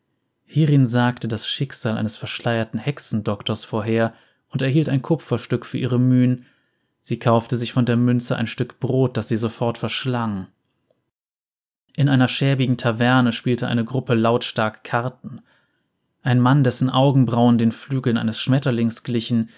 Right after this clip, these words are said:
setzte einen goldenen Imelostein, während Hirin von einer schattigen Ecke aus zusah. Hirin erspähte Ari, als sie über den Markt lief.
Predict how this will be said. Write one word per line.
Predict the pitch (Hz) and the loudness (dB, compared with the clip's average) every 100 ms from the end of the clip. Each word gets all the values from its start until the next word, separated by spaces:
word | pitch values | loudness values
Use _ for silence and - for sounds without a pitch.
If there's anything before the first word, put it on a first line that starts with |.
| _ - | _ -6
setzte | 131 - 131 | -4 -2 0
einen | 127 123 | 2 2
goldenen | 123 127 135 127 123 | 4 4 6 4 2
Imelostein, | 123 123 139 127 120 - 127 120 120 | 2 2 4 2 0 0 0 2 2
während | 117 113 110 | 2 0 -2
Hirin | - 135 127 120 113 - _ | -2 0 2 2 2 -2 _
von | - 120 | -4 -4
einer | 113 110 | 0 -2
schattigen | - 131 - 107 113 | 0 -2 -2 -4 -2
Ecke | 123 - 117 | -4 -4 -6
aus | 110 - - | -6 -8 -10
zusah. | - 131 110 107 - - _ _ _ _ _ _ _ _ _ _ _ _ _ _ _ _ | -6 -4 -4 -6 -10 -14 _ _ _ _ _ _ _ _ _ _ _ _ _ _ _ _
Hirin | - 147 135 123 | 2 4 4 4
erspähte | 117 - 123 127 123 - | -2 -2 -2 -2 -4 0
Ari, | 127 131 120 113 | 4 4 2 -2
als | 113 | -4
sie | 120 | -6
über | 117 | -2
den | 117 117 | 0 2
Markt | 120 123 - - | 2 0 -4 -10
lief. | 101 101 - - | -10 -10 -14 -20